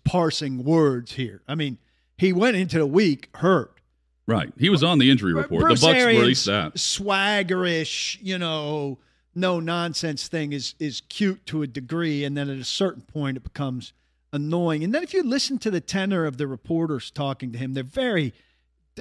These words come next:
Speaker 1: I think, too deferential with, with Bruce Arians. There's not a lot of pushback. Like,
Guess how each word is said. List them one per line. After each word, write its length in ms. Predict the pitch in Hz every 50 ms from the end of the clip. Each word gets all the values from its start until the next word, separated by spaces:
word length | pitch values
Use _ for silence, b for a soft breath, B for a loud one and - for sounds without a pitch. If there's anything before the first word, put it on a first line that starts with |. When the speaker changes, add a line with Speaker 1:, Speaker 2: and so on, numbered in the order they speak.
| - - -
Speaker 1:
I 140 | 190 202
think, 260 | 196 - 190 165 131 -
too 220 | - 202 214 190
deferential 840 | 147 143 151 139 - 147 143 139 143 147 143 - - 123 110 107 107
with, 320 | 107 117 131 123 - _ 131
with 300 | 135 131 135 123 - _
Bruce 320 | - 139 131 127 110 - -
Arians. 460 | - 139 123 120 117 113 110 107 104
There's 160 | - 139 120 -
not 140 | 220 220 190
a 40 | 160
lot 180 | 143 143 139
of 100 | 123 -
pushback. 640 | - - 156 143 - - - - 120 107 98 - -
Like, 180 | 135 131 127